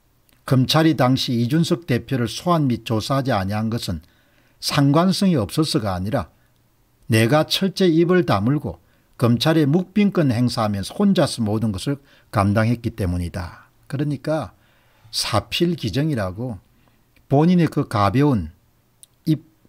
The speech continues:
때문에 사건을 그냥 대략적으로 여러분 보시면 그렇지 않습니까? 사람이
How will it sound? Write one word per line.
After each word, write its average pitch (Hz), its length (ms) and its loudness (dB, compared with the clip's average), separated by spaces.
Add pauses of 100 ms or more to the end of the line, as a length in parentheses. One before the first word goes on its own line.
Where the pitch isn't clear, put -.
(120)
때문에 113 640 0 (720)
사건을 156 580 0
그냥 127 400 0 (500)
대략적으로 110 760 0
여러분 147 300 2
보시면 170 420 0
그렇지 117 280 -4
않습니까? 147 360 -6
사람이 123 500 0